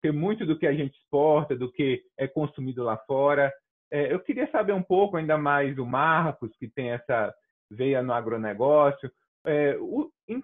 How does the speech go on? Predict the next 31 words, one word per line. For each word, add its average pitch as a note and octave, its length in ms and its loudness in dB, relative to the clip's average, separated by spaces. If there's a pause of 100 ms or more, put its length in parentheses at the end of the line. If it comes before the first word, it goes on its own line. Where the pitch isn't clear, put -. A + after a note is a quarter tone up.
relação F3+ 640 0
ao D#3 140 -2
cenário C#3+ 360 -4
internacional, B2+ 1040 -2 (380)
é, B2 380 0 (240)
a F#3+ 100 0
recuperação F3+ 720 -2
da D3 60 2
economia B2+ 520 -4
brasileira A#2+ 480 -4
não G#3 160 -4
depende G3+ 520 -2 (200)
só F#3 220 2
do F3+ 160 -2
que E3+ 420 2 (320)
o D3+ 80 -6
Bra-, D3+ 400 4
a C#3+ 140 2
retomada D#3+ 600 0
da D#3 100 2
co-, - 240 -6 (240)
economia D#3+ 360 -2
interna. G#2+ 540 -2
Também G3+ 380 0
é G3+ 60 -2
necessária D#3 580 -2
a - 20 -2
retomada C#3+ 600 -2
da B2+ 80 -4
economia B2+ 580 -6
internacional. C3+ 800 -4